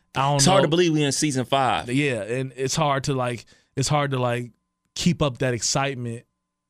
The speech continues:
Speaker 1: on, you know, they can't please everybody. So I, I could be the one that they're not trying to please. You know, they, people are still supporting it. They doing, they doing crazy numbers.
Speaker 2: Crazy numbers.
Speaker 1: All good on that end, but for me, it's just starting to empire itself.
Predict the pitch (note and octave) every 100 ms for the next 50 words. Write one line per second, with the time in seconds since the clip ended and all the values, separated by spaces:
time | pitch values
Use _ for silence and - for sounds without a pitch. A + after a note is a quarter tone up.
0 | - C3 B2 A#2+ A#2 A2+ G#2+ _ _ _
1 | _ - C#3+ C3+ C3+ F3 E3+ G#3 E3+ F#3
2 | F#3 E3+ D#3+ D3 B2+ A#2+ A#2 C#3+ C3+ C#3
3 | - - B2 D#3 - D#3+ - D#3 D#3 D3
4 | D3 C#3+ C#3+ C#3+ C3+ D3 C#3 B2 - F3+
5 | A#2+ - C#3 C3 C3 C3 B2+ _ _ -
6 | F3+ D#3 D3+ C3+ - D3+ C3+ C3+ C#3+ -
7 | - D3+ C#3 C3+ C3+ C3+ C3 C3 C3 C3
8 | C3+ - C3 C3+ C3 C#3+ C3 B2+ C3+ C3+
9 | B2+ G#2 G#2+ G2 F2+ F2+ E2+ F2 - _
10 | _ _ C3 C#3+ C#3+ C#3 C#3+ B2+ B2+ C#3+
11 | C#3+ B2 A2+ A2+ A#2+ G#2+ - _ - D#3
12 | F3 D#3+ C#3 D3 - D3+ C#3+ C3+ C3+ C3+
13 | C3+ C3 C3 B2 A#2 A2+ - A#2+ F#2+ -
14 | _